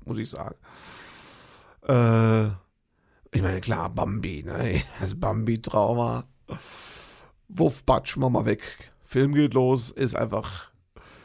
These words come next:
Stimmungskiller, ne? Aber die waren ja immer schon brutal bei, äh, bei Disney. Und ich meine, ich, die, meine, meine ersten Kinoerlebnisse waren ja damals natürlich Dschungelbuch und Bernhard und Bianca, die Mäusepolizei. Ich weiß gar nicht,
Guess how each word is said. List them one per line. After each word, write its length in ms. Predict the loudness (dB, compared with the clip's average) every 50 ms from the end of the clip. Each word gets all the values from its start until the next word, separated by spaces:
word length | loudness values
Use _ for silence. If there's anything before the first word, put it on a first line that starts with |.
| -20 _ _ _ -14
Stimmungskiller, 800 | -6 -2 0 0 0 0 -2 -4 -6 -4 -4 -2 -2 -4 -4 -6 -4
ne? 320 | -4 -4 -4 -4 -6 -10 -12 _
Aber 440 | -4 0 2 2 4 2 0 -2 -6 -12
die 260 | -12 -8 -6 -2 -2
waren 140 | 0 0 0
ja 80 | 0
immer 140 | -2 -2 -2
schon 120 | -2 -4
brutal 460 | -4 -4 -4 -2 0 0 0 0 -2 -2
bei, 260 | -4 -4 -6 -8 -10 _ _ -20 -20 -20 -20 -20 -20 -20 -20 _ -20 -20 -20 -20 -20 -20 -20 -20 -20 _ -8
äh, 100 | -4 0
bei 140 | 0 2 2
Disney. 240 | 2 2 4 4
Und 220 | 4 4 2 2 -2
ich 80 | -2
meine, 140 | -2 -2 -2 -2
ich, 200 | -2 -2 -2 -4 -6 -10
die, 120 | -14 -8 -6
meine, 320 | -6 -4 -2 -4 -4 -4 -2
meine 260 | 0 0 0 2 2
ersten 280 | 0 0 -2 -2 -4 -8
Kinoerlebnisse 600 | -8 -6 -4 -2 -2 -2 -4 -4 -4 -2 -2 0
waren 160 | 0 0 0
ja 100 | 0 -2
damals 400 | -2 -2 -4 -4 -4 -4 -4 -4
natürlich 240 | -6 -6 -6 -6 -2
Dschungelbuch 500 | 0 2 2 2 2 0 -2 -4 -6 -6
und 440 | -2 0 0 0 0 -2 -6 -12 -10
Bernhard 480 | -8 -4 0 0 0 0 0 -2 -4 -4
und 100 | -6 -4
Bianca, 380 | -2 -2 -2 -2 -4 -4 -4 -2
die 100 | -2 0
Mäusepolizei. 680 | 2 2 2 2 2 0 -2 -4 -6 -4 -4 -4 -4
Ich 120 | -4 -6 -6
weiß 160 | -6 -6 -6
gar 160 | -6 -8 -8
nicht, 220 | -10 -12 -14 -18